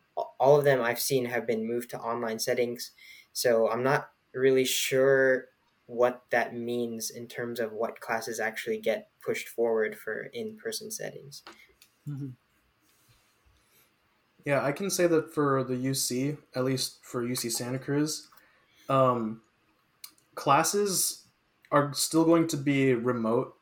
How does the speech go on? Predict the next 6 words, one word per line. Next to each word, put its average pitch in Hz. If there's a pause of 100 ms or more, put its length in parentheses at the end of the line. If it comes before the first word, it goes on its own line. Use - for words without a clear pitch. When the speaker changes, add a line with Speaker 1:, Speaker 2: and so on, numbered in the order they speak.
(100)
Speaker 3:
uh, - (200)
instruction 135
during 127
the 123
fall, 127 (420)
but 131